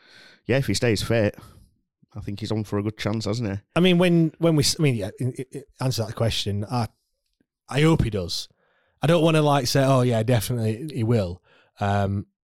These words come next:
Speaker 2: I do hope he does. And I think if you do, if we do have that twenty goal a season, man,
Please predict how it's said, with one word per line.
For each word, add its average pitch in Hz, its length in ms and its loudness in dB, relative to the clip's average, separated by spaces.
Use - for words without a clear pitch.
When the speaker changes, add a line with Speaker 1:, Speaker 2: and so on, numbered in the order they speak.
Speaker 2:
I 123 80 0
do 135 160 6
hope 127 200 4
he 123 40 2
does. 117 180 4
And 113 80 2
I 113 40 2
think 180 240 2
if 123 80 -2
you 151 80 4
do, 170 160 4
if 147 120 -4
we 147 60 2
do 151 120 6
have 160 120 4
that 127 160 -2
twenty 123 240 0
goal 107 220 0
a 98 40 -2
season, 98 400 -6
man, 87 220 -10